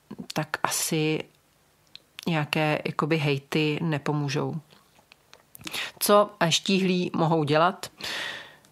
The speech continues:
je být příkladem. Vypadat hezky na koních, hezky jezdit.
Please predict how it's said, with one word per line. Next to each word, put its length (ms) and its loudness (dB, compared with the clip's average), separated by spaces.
je 260 4
být 240 0
příkladem. 600 4
Vypadat 400 4
hezky 360 0
na 100 4
koních, 480 0
hezky 300 -2
jezdit. 540 -2